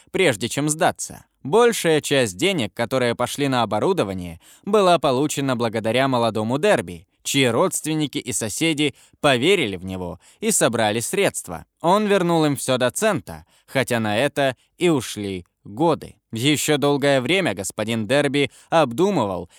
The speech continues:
и анализировал постигшую их с дядей неудачу и в итоге осознал, что желание все же может быть превращено в золото. Осознание этого пришло к нему после того, как он начал заниматься страховым бизнесом.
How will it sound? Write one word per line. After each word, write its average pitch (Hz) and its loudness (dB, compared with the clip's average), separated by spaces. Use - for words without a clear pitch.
и 156 2
анализировал 165 2
постигшую 127 -4
их 104 -8
с 92 -12
дядей 113 -2
неудачу 170 0
и 151 4
в 127 2
итоге 131 0
осознал, 120 -2
что 160 2
желание 131 0
все 156 0
же 139 0
может 185 2
быть 95 -8
превращено 113 -2
в 123 -4
золото. 135 -2
Осознание 123 0
этого 92 -4
пришло 160 2
к - -10
нему 143 0
после 120 -4
того, 131 2
как 156 -2
он 143 0
начал 131 0
заниматься 110 -2
страховым 113 -2
бизнесом. 92 -4